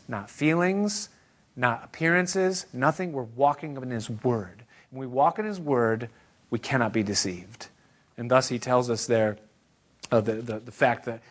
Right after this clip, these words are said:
way that we're defended is that we walk by faith in the facts, not the feelings that we feel within our flesh. So what's the outcome and the result of all of this deception that happens? Notice back in our text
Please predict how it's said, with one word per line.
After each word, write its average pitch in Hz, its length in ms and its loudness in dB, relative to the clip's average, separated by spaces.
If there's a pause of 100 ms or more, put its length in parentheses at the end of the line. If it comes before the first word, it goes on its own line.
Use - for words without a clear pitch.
way 160 220 4
that 180 120 2
we're 165 160 4
defended 127 540 2 (180)
is 120 100 -6
that 131 120 2
we 123 100 -2
walk 123 320 2
by 107 140 -6
faith 160 500 2
in 120 160 -8
the 117 80 -8
facts, 113 460 0 (180)
not 127 220 0
the - 60 -8
feelings 143 540 0
that 113 120 -6
we 120 100 -2
feel 113 440 2 (240)
within 117 260 2
our 101 140 -2
flesh. 92 320 -8
So 175 100 -4
what's 254 160 -2
the 196 160 -8
outcome 156 680 2 (220)
and 151 100 -2
the 147 60 0
result 131 540 2
of 120 100 -6
all 127 200 6
of 120 120 -2
this 123 160 -6
deception 127 600 0
that 113 120 -4
happens? 113 420 0
Notice 147 280 2
back 147 260 2
in 135 80 -4
our 120 100 -4
text - 460 -2